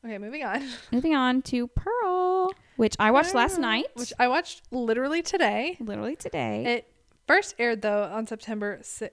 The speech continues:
Speaker 1: aired. <laughs>
Speaker 2: First
Speaker 1: Who am
Speaker 2: aired
Speaker 1: I?
Speaker 2: September
Speaker 1: Uh,
Speaker 2: sixteenth.
Speaker 1: it first came out, uh, September. Did it come out to theaters?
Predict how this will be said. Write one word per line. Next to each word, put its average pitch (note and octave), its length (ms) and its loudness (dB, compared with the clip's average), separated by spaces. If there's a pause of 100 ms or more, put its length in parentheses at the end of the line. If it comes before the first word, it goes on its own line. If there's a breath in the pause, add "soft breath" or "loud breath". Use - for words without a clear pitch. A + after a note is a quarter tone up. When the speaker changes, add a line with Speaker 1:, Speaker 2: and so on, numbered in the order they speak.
(140)
Speaker 1:
aired. F3 280 -8 (280)
<laughs> - 280 -16
Speaker 2:
First C#4+ 220 0
Speaker 1:
Who B3 80 0
am B3 160 4
Speaker 2:
aired G3 200 2
Speaker 1:
I? A3+ 60 -4 (280 loud breath)
Speaker 2:
September D4 380 4
Speaker 1:
Uh, A#3+ 100 6
Speaker 2:
sixteenth. A#3 400 2
Speaker 1:
it - 20 -4
first E4+ 240 2
came D4+ 180 0
out, A#3+ 240 0
uh, A3 220 -2
September. A#3 460 -8
Did A#3+ 100 -12
it D4 80 -4
come G4 140 -4
out A4 100 -6
to - 80 -18
theaters? D4+ 560 -6